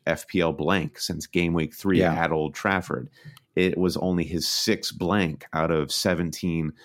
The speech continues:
Speaker 1: overall, uh, F P L game weeks. So, you know, I, I don't want it to just be a huge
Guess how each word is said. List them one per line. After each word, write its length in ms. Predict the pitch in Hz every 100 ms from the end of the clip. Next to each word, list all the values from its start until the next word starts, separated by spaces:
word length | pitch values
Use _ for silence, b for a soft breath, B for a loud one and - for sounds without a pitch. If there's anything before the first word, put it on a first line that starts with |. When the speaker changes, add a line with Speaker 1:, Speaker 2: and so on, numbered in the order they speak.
| b b -
Speaker 1:
overall, 400 | 87 87 85 80
uh, 160 | 78 87 -
F 160 | 85 -
P 140 | 90
L 140 | 78
game 320 | 78 87 92 85
weeks. 340 | 73 - - b b b _
So, 640 | - - 127 120 113 107 - - -
you 100 | -
know, 80 | 113
I, 360 | 107 107 104 - -
I 80 |
don't 400 | 104 90 120 123
want 260 | 101 110 98
it 160 | 71 -
to 120 | 98
just 420 | 82 - 90 -
be 300 | 87 82 80 -
a 60 |
huge 640 | 78 - 95 87 78 76